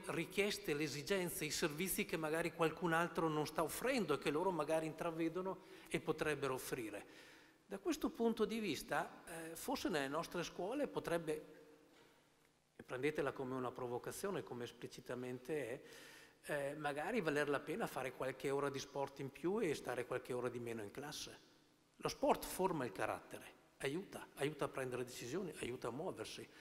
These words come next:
Lo stare troppo fermi passivamente in classe ad assorbire contenuti che sono già vecchi quando, eh, vengono presentati, forse, per carità,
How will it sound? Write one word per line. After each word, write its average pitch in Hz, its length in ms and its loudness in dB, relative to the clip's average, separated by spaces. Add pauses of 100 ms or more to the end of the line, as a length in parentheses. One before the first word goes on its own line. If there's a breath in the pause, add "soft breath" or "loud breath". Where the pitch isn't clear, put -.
(500 loud breath)
Lo 156 160 8
stare 196 420 4
troppo 196 420 10
fermi 180 560 12
passivamente 156 840 2
in 156 100 2
classe 156 400 0
ad 123 100 -4
assorbire 143 640 2
contenuti 156 640 4
che - 120 0
sono 143 280 0
già 127 140 2
vecchi 147 320 0
quando, 131 640 -2
eh, 135 300 -2 (540 loud breath)
vengono 151 420 2
presentati, 143 680 0
forse, - 320 -6
per - 140 -2
carità, 143 380 6